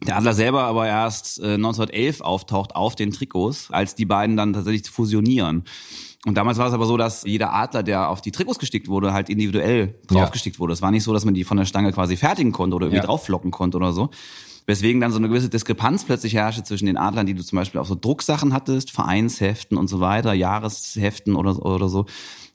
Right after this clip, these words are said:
Speaker 1: und den Adlern auf den Trikots. Und das hat sich in dieser Frühzeit fortgesetzt und du hattest relativ viele verschiedene Adler, die sich natürlich irgendwie ähnlich sind, aber mal mit dem Namen drumherum oder,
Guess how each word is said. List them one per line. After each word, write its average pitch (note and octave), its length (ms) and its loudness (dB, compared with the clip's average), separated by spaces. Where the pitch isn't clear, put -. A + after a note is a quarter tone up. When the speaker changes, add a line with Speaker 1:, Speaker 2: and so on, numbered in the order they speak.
Speaker 1:
und G#2+ 140 2
den G#2 120 2
Adlern G#2 380 0
auf G2 220 0
den G2+ 140 0
Trikots. G#2 440 0
Und G#2 160 0
das B2 120 0
hat C3 140 0
sich C3 140 0
in A#2+ 80 2
dieser G#2+ 200 2
Frühzeit C3 500 -2
fortgesetzt G#2+ 840 -2
und F#2 380 -2
du F#2+ 120 0
hattest - 460 -4
relativ A2+ 400 0
viele B2+ 520 2
verschiedene G#2+ 840 0
Adler, C3 460 0
die A2+ 80 -2
sich G#2+ 140 -2
natürlich A2+ 260 -2
irgendwie G#2 200 0
ähnlich D3+ 340 2
sind, C#3 400 2
aber G2 140 0
mal G2 240 2
mit F#2+ 140 -2
dem F#2 140 2
Namen A2+ 300 2
drumherum A2 500 2
oder, F2+ 160 0